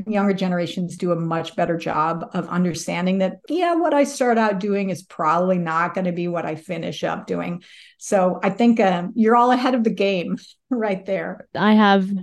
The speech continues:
Speaker 2: some friends who graduated recently, and they're already kinda shifting around or looking at other opportunities or looking for growth in their specific company.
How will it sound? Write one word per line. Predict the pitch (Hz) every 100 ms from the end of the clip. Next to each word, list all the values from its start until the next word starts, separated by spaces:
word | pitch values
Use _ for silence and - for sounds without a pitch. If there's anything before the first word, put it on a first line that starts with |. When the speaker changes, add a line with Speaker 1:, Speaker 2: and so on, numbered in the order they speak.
| -
Speaker 2:
some | - 208
friends | 202 196 202
who | 220
graduated | 202 190 190 185 175
recently, | 180 185 196 - 185
and | 175 175
they're | 175 180 175 -
already | 190 190 190
kinda | - 208 190
shifting | - 208 - 202 202
around | 202 185 180 180 180
or | 180
looking | 175 - 190
at | 185
other | 180 185
opportunities | 175 185 175 185 180 175 175 180
or |
looking | 156 170 190
for | 175 170
growth | 165 156 175
in | - 170
their | 165 175 175
specific | - 185 - - 156
company. | - 147 - - - 151